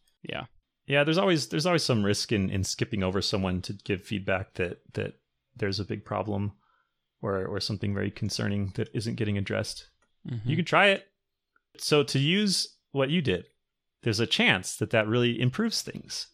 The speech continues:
Speaker 2: And this <laughs> manager's boss accepts the feedback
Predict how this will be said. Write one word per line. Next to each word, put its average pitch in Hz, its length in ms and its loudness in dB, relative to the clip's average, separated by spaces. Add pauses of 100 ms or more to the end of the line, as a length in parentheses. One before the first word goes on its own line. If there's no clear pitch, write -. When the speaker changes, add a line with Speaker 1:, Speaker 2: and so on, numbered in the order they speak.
Speaker 2:
And 104 180 0
this 117 280 -2
<laughs> - 0 -
manager's 127 540 2
boss 123 500 2 (720)
accepts - 380 0
the 113 100 2
feedback - 520 -6